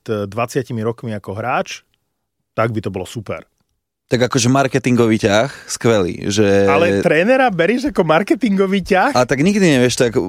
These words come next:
Speaker 2: bolo teraz takých pár začínajúcich trénerov, že
Speaker 1: Jasné,
Speaker 2: za-,
Speaker 1: Vincent
Speaker 2: začínali
Speaker 1: Kompany, že toto bude prípad Vincenta Kompanyho, hej? To si myslíš?
Speaker 2: To úplne neviem, ale, ale
Speaker 1: Chceš
Speaker 2: tak
Speaker 1: sa staviť?
Speaker 2: Ale tak bolo aj, e, Ross senior nemal nejakú kariéru a išiel do toho Štrasburgu a tam bol celkom dobrý.
Speaker 1: Ú, a aký bol Ross senior dobrý v Chelsea, nie?
Speaker 2: Tak dobre, ale tak zase Chelsea a Slovan.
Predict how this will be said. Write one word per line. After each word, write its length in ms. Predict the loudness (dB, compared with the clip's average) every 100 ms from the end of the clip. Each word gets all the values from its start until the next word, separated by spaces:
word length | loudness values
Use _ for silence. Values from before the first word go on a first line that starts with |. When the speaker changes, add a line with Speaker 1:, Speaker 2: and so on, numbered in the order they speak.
| -4
Speaker 2:
bolo 300 | -4 0 0
teraz 260 | 2 0 0
takých 300 | -2 -4 -2
pár 160 | 0
začínajúcich 580 | 2 0 -2 -2 -2 -4
trénerov, 400 | -2 0 2 0
že 140 | 0
Speaker 1:
Jasné, 160 | 2 2
Speaker 2:
za-, 80 | 2
Speaker 1:
Vincent 300 | 2 2 2
Speaker 2:
začínali 100 | 2 2
Speaker 1:
Kompany, 240 | 0 -2
že 140 | -2 -2
toto 160 | 0
bude 180 | 0 0
prípad 300 | -2 -2 -2
Vincenta 420 | -2 -4 -4 -6
Kompanyho, 540 | -4 -4 -4 -4 -4 -4
hej? 160 | -6
To 100 | -6
si 140 | -8 -6
myslíš? 460 | -6 -4 -6 -8 _ _ _ _ _ -20 _ -4
Speaker 2:
To 160 | 0
úplne 400 | 0 0 0 0
neviem, 400 | 0 0 2 2
ale, 280 | 4 4 4 4 2 2
ale 240 | 2 2
Speaker 1:
Chceš 160 | 2 0
Speaker 2:
tak 80 | 0
Speaker 1:
sa 60 |
staviť? 400 | 2 2 0 -4 -16 _
Speaker 2:
Ale 180 | 0 2
tak 140 | 0
bolo 220 | 0 2
aj, 140 | 4 2
e, 100 | 2 0 0 2
Ross 180 | 2 2
senior 320 | 0 2 2
nemal 320 | 2 2 2
nejakú 240 | 0 -2 -2
kariéru 400 | 2 2 4 2
a 80 |
išiel 160 | 0 0
do 80 | 0
toho 160 | 0
Štrasburgu 640 | -2 0 0 0 0 2 2
a 80 | 2
tam 160 | 0
bol 140 | 0 0
celkom 480 | 0 0 0 -2 0
dobrý. 480 | 2 2 4 2
Speaker 1:
Ú, 60 | 2
a 100 | 0
aký 160 | 0 0
bol 160 | 2
Ross 240 | 2 0 -2
senior 240 | -2 0
dobrý 220 | 0 -2
v 100 | -4
Chelsea, 320 | -2 -2 -4
nie? 160 | -6 -6
Speaker 2:
Tak 160 | -2 0
dobre, 240 | 2 2
ale 160 | 2 2
tak 160 | 0
zase 320 | 0 0 0
Chelsea 320 | 0 2 2 2
a 80 |
Slovan. 560 | 2 2 2 2 0 -2